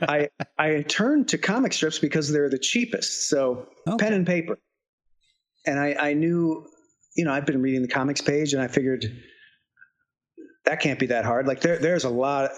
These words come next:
Speaker 1: to inspire me there. A lo-, lot of bad work,
Speaker 2: <laughs> Right.
Speaker 1: you know, a lot of bad work, like Garfield, you know.
Speaker 2: Oh, yeah.
Speaker 1: It, it's not, never funny. It's never been funny. And it's the most popular comic strip in the world. I literally don't get it.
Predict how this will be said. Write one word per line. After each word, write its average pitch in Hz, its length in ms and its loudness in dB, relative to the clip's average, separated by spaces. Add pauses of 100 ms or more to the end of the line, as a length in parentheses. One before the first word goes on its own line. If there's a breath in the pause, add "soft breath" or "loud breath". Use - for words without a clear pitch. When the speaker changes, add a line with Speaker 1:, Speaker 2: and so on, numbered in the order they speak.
Speaker 1:
to 143 100 -2
inspire 131 420 0
me 123 120 -2
there. 127 240 0
A 117 40 -2
lo-, 123 120 0
lot 143 320 0
of 131 120 -4
bad 139 360 0
work, 135 500 -4
Speaker 2:
<laughs> - 80 -14
Right. 220 160 0 (140)
Speaker 1:
you 139 80 0
know, 120 240 -4 (640 loud breath)
a 170 40 -6
lot 170 280 0
of 143 80 -2
bad 139 240 0
work, 123 200 -2
like 143 140 0
Garfield, 143 560 0
you 156 80 2
know. 135 260 -2 (100)
Speaker 2:
Oh, 143 160 0
yeah. 143 320 0
Speaker 1:
It, 147 180 -2 (340)
it's 165 400 -2
not, 170 320 2
never 190 240 2
funny. 131 380 0
It's 131 180 -2
never 170 200 2
been 135 200 0
funny. 123 560 0 (220)
And 143 120 0
it's 135 200 -2
the 143 80 2
most 131 240 -2
popular 175 360 0
comic 135 300 0
strip - 180 -2
in - 60 0
the 127 60 0
world. 113 280 0
I 147 120 0
literally 160 380 0
don't 123 200 -2
get 117 200 2
it. 92 200 -8